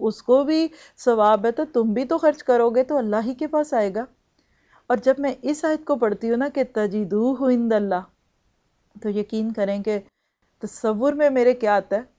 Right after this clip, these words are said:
आपके भी आता होगा कुछ ना कुछ, हर बंदे का एक different imagination होता है। मुझे ऐसे लगता है कि जैसे आपके पास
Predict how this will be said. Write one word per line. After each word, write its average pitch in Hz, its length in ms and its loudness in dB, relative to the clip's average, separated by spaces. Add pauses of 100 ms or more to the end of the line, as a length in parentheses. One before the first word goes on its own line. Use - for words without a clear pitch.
(160)
आपके 202 280 -2
भी 302 120 0
आता 294 220 2
होगा 302 220 2
कुछ 285 220 -4
ना 285 120 -2
कुछ, 294 280 -4
हर 247 220 2
बंदे 240 300 4
का 240 120 0
एक 214 140 -2
different 226 340 -4
imagination 214 640 -4
होता 226 240 0
है। 254 100 -2 (340)
मुझे 285 180 2
ऐसे 339 220 2
लगता 277 260 4
है 277 80 2
कि 269 140 -2
जैसे 247 600 2 (720)
आपके 262 500 -2
पास 277 200 -2